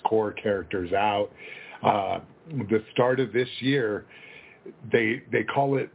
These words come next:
the Legacy line. They, they've called it lots of things, Legends and Legacy and that kind of thing.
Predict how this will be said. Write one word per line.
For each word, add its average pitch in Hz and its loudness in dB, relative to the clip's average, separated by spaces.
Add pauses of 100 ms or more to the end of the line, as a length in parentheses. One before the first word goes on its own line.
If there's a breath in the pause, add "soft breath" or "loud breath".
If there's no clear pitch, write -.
(140)
the 120 4
Legacy 107 0
line. 104 2
They, 120 0 (100)
they've 135 2
called 117 -2
it 95 -6
lots 90 -4
of - -20
things, 90 -6 (160)
Legends 90 -2
and 95 -2
Legacy 98 0
and 90 -4
that 92 -4
kind 95 -4
of - -6
thing. 90 -2